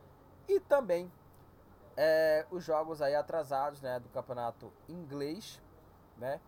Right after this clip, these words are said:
Falei também aqui da vitória dramática do Real Madrid, né, três a dois, classificou o Real Madrid pra, pras quartas de final da Copa do Rei. Então é isso, gente. Compartilha, compartilha os episódios do podcast do Futebol Papa Chibé.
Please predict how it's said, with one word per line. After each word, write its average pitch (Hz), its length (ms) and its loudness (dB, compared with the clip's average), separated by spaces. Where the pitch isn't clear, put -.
Falei 156 200 0
também 139 280 -2
aqui 135 300 -12
da 120 160 -6
vitória 127 360 -6
dramática 139 600 -6
do 120 80 -8
Real 117 160 -8
Madrid, 117 320 -8
né, 123 160 -8
três 127 240 -10
a 117 60 -6
dois, 117 320 -12
classificou 117 560 -12
o - 20 -6
Real 117 140 -8
Madrid 110 320 -10
pra, 101 320 -8
pras - 200 -20
quartas 104 540 -14
de 131 120 -10
final 139 320 -2
da 151 140 0
Copa 123 380 -4
do 139 140 -10
Rei. 110 180 -12
Então 196 160 6
é 175 60 6
isso, 123 140 -4
gente. 127 360 -8
Compartilha, 151 760 -4
compartilha 135 480 -10
os 131 100 -12
episódios 127 480 -8
do 123 60 -16
podcast 120 520 -8
do - 60 -20
Futebol 117 340 -10
Papa 117 200 -14
Chibé. 135 340 -4